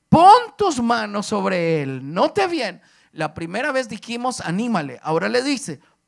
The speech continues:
"Pon tus manos sobre él y haz que se presente ante el sacerdote Eleazar y ante toda la comunidad. En presencia de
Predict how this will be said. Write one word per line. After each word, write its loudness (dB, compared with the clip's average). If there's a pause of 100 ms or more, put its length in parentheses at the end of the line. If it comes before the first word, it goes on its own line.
(100)
"Pon 4
tus -2
manos -4
sobre -4
él -6 (160)
y -6
haz -6
que -10
se -6
presente -8
ante -6
el -6
sacerdote -6
Eleazar -6 (180)
y -2
ante -4
toda -2
la -6
comunidad. -2 (440)
En -4
presencia -4 (200)
de -10